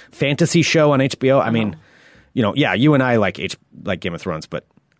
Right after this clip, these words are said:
Speaker 2: What
Speaker 1: and a
Speaker 2: about
Speaker 1: lot of
Speaker 2: the
Speaker 1: people like
Speaker 2: football
Speaker 1: Game of
Speaker 2: season
Speaker 1: Thrones. I'm just
Speaker 2: starting?
Speaker 1: saying for this particular
Speaker 2: Who do they
Speaker 1: crowd.
Speaker 2: think's gonna win the Super Bowl?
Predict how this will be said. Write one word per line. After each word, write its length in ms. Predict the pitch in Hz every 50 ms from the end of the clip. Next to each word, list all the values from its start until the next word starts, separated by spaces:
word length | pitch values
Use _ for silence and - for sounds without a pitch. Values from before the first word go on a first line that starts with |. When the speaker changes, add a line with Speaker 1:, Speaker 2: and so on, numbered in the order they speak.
| _ _ _ _
Speaker 2:
What 140 | - 202 -
Speaker 1:
and 60 | 180 196
a 20 |
Speaker 2:
about 80 | 277 269
Speaker 1:
lot 140 | 254 262 262
of 60 | 277
Speaker 2:
the 60 | 175
Speaker 1:
people 120 | 285 370 170
like 120 | 175 165
Speaker 2:
football 40 | - -
Speaker 1:
Game 80 | -
of 40 | 349
Speaker 2:
season 160 | 339 - 156
Speaker 1:
Thrones. 140 | 135 - -
I'm 160 | - 170 226
just 120 | 240 226 285
Speaker 2:
starting? 20 |
Speaker 1:
saying 160 | 254 233 214 -
for 100 | 180 165
this 220 | 139 165 170 -
particular 360 | - 147 139 151 - 131 - -
Speaker 2:
Who 40 |
do 60 | 311 330
they 60 | 339
Speaker 1:
crowd. 100 | 120 - -
Speaker 2:
think's 140 | - 247 -
gonna 180 | - 320 311
win 140 | 294 311 302 285
the 60 | 247
Super 340 | - - 392 392 - 330 247
Bowl? 340 | 185 185 170 - - -